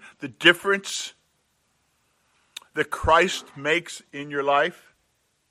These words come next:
I would suggest to you, if that is your desire, if that is, in a sense, the prayer of your life, it is essentially a prayer to live in uninteresting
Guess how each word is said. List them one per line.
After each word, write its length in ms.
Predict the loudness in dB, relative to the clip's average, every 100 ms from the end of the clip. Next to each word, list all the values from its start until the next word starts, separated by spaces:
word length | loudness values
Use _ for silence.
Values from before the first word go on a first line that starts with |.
| _ _ _ _ _ _ _ _ _ -20 -20 -8
I 40 | -2
would 120 | -2
suggest 540 | -4 -8 2 4 4
to 80 | -2
you, 200 | -4 -2
if 100 | 0
that 200 | 4 4
is 260 | 4 0 -2
your 100 | -6
desire, 500 | -6 -2 2 4 4
if 80 | 4
that 200 | 6 6
is, 280 | 2 -6 -12 -16 -12
in 100 | -8
a 40 |
sense, 300 | 0 0 0
the 140 | -2 -4
prayer 440 | 2 8 8 8
of 120 | 4
your 160 | 0 0
life, 540 | 2 2 2 -2 -10 -20 _ _ _ _ _ _ _ _ _ _ -12
it 120 | -6
is 200 | -6 -4
essentially 840 | -4 0 0 0 -6 -10 -10 -14 -20 _ _ _ _ _ -10
a 120 | -10
prayer 600 | -6 4 6 6 4 -4 -12 _ _ _ _ _ -8
to 120 | -8
live 400 | -2 -2 -2 -6
in 220 | -12 -14 _ -8
uninteresting 920 | -8 -8 -12 -14 -14 -16 -18 -20 -20